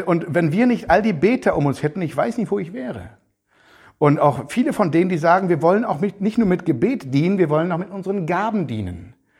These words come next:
Wir verschenken uns auch, wir geben etwas von dem, was wir haben,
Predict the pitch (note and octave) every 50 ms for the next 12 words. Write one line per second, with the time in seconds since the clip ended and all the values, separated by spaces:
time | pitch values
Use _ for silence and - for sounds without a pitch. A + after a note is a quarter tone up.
0 | _ _ _ _ - - - - C3 C#3 D#3+ D#3 D3+ - E3 D#3+ - - G#3+ C4
1 | C#4+ C4+ - C4+ A3 - D#3 D#3 - B2+ A#2 A#2 G#2+ C#3+ C3+ B2 C#3 G3 A#3+ A#3+
2 | A#3+ - E3+ - - D3+ C#3+ - - D3 C3 C#3 D#3 F3 E3+ D#3+ D3+ D3 E3 D#3+
3 | C3+ C#3 E3 F3+ F#3 D#3+ C#3+ D3 F3+ F#3+